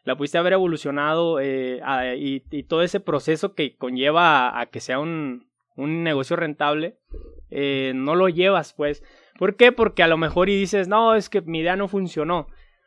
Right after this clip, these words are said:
No, espérate, o sea, puede funcionar, pero dale un poquito más chance y adáptalo a lo que te está diciendo el mercado en el que te empezaste a meter.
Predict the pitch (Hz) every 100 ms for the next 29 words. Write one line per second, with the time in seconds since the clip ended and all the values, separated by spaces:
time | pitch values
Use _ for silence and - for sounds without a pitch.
0 | - 165 202 156 - 175 190 151 139 156
1 | 160 143 123 120 - _ - 143 185 208
2 | 156 147 170 202 - 175 139 139 180 180
3 | 170 175 185 175 175 170 170 190 185 160
4 | 151 147 160 202 - 214 214 - 156 143
5 | - 139 127 - 156 175 170 165 180 156
6 | 135 139 156 175 175 147 - - 131 123
7 | 123 131 - 143 131 180 190